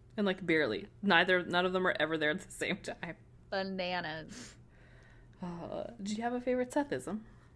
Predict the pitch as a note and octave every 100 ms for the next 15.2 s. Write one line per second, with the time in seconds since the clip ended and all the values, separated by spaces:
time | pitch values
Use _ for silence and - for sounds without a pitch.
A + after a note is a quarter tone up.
0 | - - - - - - - A3 A#3+ D4
1 | D#4+ E4 A#3 F#3+ F#3 G3+ - G#3+ G3 E3
2 | F3 E3+ D3 E3+ D#3 D#3+ D#3 D#3 D3 D3+
3 | G3 G3+ - - - B3+ - - G#3 -
4 | F#4+ - - - - - F#4+ C#4+ E4+ -
5 | D4+ A3+ G#3 B3 D#4 - - - - -
6 | C#4+ D4+ A#3+ C#4+ C#4 G4 F4 D#4+ D4+ C#4
7 | A3+ G#3 G3+ A3 B3 G3+ G3 G3+ G3+ G#3
8 | G3 F#3 E3+ F3+ C#3+ C3+ F3+ - B3 D4
9 | D#4+ F#4 - D#4 D4 A#3+ - - - -
10 | - - - A3+ G#3 E3+ F3+ A3+ G#3+ A3
11 | - - - - - - - - - -
12 | - - G3+ G#3 - - E3+ F#3+ F3+ F3+
13 | F#3+ - G#3 - G3 F#3 F3 F3+ F3 D#3+
14 | D#3+ D#3+ E3 E3 E3+ E3 - E3+ E3+ E3
15 | D#3+ F#3+